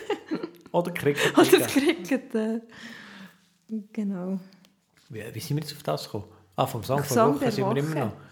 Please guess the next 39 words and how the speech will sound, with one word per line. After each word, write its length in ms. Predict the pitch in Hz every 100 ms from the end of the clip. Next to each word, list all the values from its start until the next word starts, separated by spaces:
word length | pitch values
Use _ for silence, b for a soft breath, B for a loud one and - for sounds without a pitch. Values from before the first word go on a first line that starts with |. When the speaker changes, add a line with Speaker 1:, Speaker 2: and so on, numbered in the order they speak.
| B B B _
Speaker 1:
Ja, 280 | 247 269 247 330
Speaker 2:
Aha. 220 | - 98
Speaker 1:
ich 60 | 294
denke, 280 | 254 302 - - - B
Speaker 2:
Ich 100 | 143
hab 80 | 135
mir, 160 | 139 -
ah, 300 | 160 165 -
Speaker 1:
wenn 160 | 247
ich 120 | 233 233
so 80 |
ein 60 | 220
bisschen 240 | 240 220 233
etwas 220 | - 269 -
dazu 160 | 214 196
zu 120 | 226 233 - 233
erzählen 520 | - 208 214 247 233
habe, 140 | 233 113
Speaker 2:
Nein, 100 | 104
Speaker 1:
was 80 |
Speaker 2:
ist 140 | 208 226
Speaker 1:
nicht 160 | 202
Speaker 2:
doch 60 | 120
schön, 80 | 156
Speaker 1:
interessant 380 | 180 139 - 143
Speaker 2:
immer 0 |
Speaker 1:
ist, 60 |
Speaker 2:
Freude, 80 | 269
Speaker 1:
aber 120 | -
Speaker 2:
wenn 100 | 151
du 60 | 139
Speaker 1:
das 80 | 143
habe 120 | 190
Speaker 2:
etwas 120 | 185
Speaker 1:
ich 120 | 180 -
Speaker 2:
zu 60 |
erzählen 380 | 143 - 156 180
Speaker 1:
Genau. 200 | 185 220
Speaker 2:
hast. 140 | 220